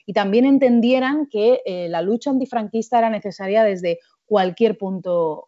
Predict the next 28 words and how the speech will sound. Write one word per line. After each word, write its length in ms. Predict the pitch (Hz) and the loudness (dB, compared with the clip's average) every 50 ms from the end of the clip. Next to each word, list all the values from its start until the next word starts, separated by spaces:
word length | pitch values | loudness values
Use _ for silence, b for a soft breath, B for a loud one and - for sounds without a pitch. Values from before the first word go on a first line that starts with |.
| _ - | _ -4
cualquier 340 | 214 196 170 - 220 214 | -4 -2 0 0 0 0
punto 280 | 214 214 208 202 214 202 | 0 -2 -2 -2 0 0
de 120 | 190 185 | 0 0
vista 280 | 185 208 214 - - 226 | 0 0 -2 -2 0 0
y 60 | 214 | 0
desde 220 | 208 185 190 185 175 | 2 0 -2 -4 -2
cualquier 340 | - 170 165 160 - 196 | -2 -2 -2 -2 -4 -4
espacio 420 | 185 165 - - 185 175 _ - 196 | -4 -4 -6 -8 -8 -6 _ -4 -2
de 100 | 185 165 | -2 -2
trabajo. 520 | - 160 151 156 170 165 - - 170 - B B B B B B _ | -2 -2 0 0 0 -2 -4 -8 -14 -14 B B B B B B _
Es 120 | - - - | -10 -2 2
que 100 | - 285 | 4 6
me 100 | 262 240 | 6 6
parecen 480 | 247 220 220 220 220 262 247 254 254 - _ _ _ - | 6 4 4 2 2 2 2 2 0 -2 _ _ _ -8
dos 420 | 202 180 226 233 247 240 - - _ | -4 -2 0 -2 -2 -4 -8 -12 _
personalidades 800 | - 214 185 - - 214 208 196 196 190 190 190 214 233 233 | -10 -8 -8 -8 -8 -8 -6 -6 -4 -2 0 0 2 2 2
maravillosas 720 | 226 226 208 190 180 175 170 175 196 214 214 233 226 208 - | 2 2 2 2 0 0 -2 -2 -2 -2 -2 -4 -4 -4 -4
que 80 | 196 | -6
es 80 | 185 - | -6 -2
que 220 | - 240 226 - - | 2 2 2 2 2
incluso 380 | 202 190 180 202 190 - 196 | -2 -6 -4 -4 -4 -2 0
después, 400 | 170 170 165 - - 196 196 196 | 0 0 -2 -2 -4 -2 0 0
durante 300 | 214 208 202 196 190 202 | 2 2 2 0 0 2
la 120 | 196 185 185 | 2 2 2
democracia, 580 | 185 185 185 170 - 190 190 185 - 226 208 | 2 -2 -4 -4 -2 -4 -4 -2 -2 -4 -2
no 220 | 196 196 208 220 226 | -2 -2 -2 0 0
dejaron 480 | 226 196 - - 208 208 208 202 196 | -2 -2 -2 -4 -4 -2 -2 0 0
nunca 380 | 196 190 190 190 196 233 247 | 0 -2 -2 0 2 0 0